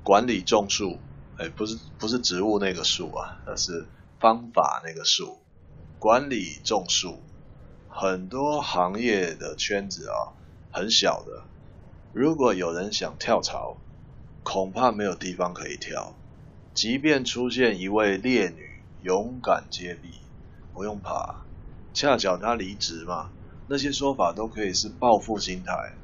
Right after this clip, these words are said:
换句话说，既然大家都想要知道答案，我就做一个答案给大家。Ailes 相信凡事一定有办法，是信念，也是他的性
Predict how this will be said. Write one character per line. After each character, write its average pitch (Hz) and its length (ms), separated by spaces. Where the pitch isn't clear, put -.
换 110 140
句 95 80
话 87 140
说， - 280
既 156 220
然 101 260
大 120 220
家 101 160
都 98 120
想 95 160
要 - 60
知 - 100
道 90 140
答 151 120
案， 165 280
我 90 120
就 123 120
做 139 420
一 95 80
个 92 140
答 87 140
案 92 140
给 82 160
大 85 160
家。 82 360
Ailes 131 380
相 110 260
信 104 240
凡 90 320
事 - 360
一 - 80
定 95 240
有 - 160
办 - 200
法， - 220
是 120 240
信 113 320
念， 104 240
也 - 100
是 98 120
他 98 100
的 95 100
性 95 220